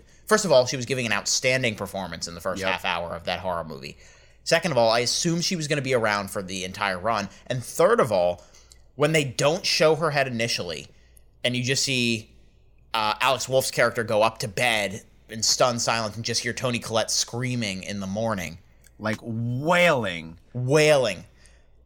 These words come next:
Speaker 1: Like, you think you're not gonna see it, and then, and this is what I'm talking about, like, with movies showing just the right amount.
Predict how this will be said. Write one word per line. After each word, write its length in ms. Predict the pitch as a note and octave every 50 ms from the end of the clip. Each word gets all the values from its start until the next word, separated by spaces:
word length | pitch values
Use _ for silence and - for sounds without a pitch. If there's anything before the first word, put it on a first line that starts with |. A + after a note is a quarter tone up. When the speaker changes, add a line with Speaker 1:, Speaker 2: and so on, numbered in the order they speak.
| - -
Speaker 1:
Like, 220 | - C#3+ A#2 F#2+ - - _ _ - _ _
you 280 | F#3+ E3 C#3 B2+ C#3 C3
think 200 | - G#3 G#3+ G#3+
you're 100 | A#3+ F#3
not 160 | E3+ E3+ -
gonna 140 | D#3+ C3+ C3+
see 220 | - - A#3 D#3+
it, 160 | D3 - - -
and 220 | E3+ E3 D3 D3+
then, 440 | D#3 F#3+ G3 E3 C#3 A#2+ A#2+ B2+ C#3 - _ _ - _ _ _ _ _ _ _ - - _ _ _ -
and 100 | E3 D#3+
this 80 | F#3 F#3+
is 60 | F3
what 100 | F3+ F3+
I'm 60 | D#3+
talking 240 | - E3 D#3 D#3+ E3+
about, 180 | C#3 C3 C3 A#2+
like, 200 | A#2+ A#2+ G#2 F#2
with 180 | A#2 A#2 F#2+
movies 360 | G#2+ A#2+ B2+ C3+ B2+ B2 B2 A#2
showing 340 | - - C3 B2 A#2 A2
just 400 | G2 - A2 A#2+ A2+ A#2+ A#2+ -
the 80 | - B2+
right 200 | A2+ A2 A2 A2
amount. 340 | G2 F#2+ F#2 F#2+ G#2+ B2+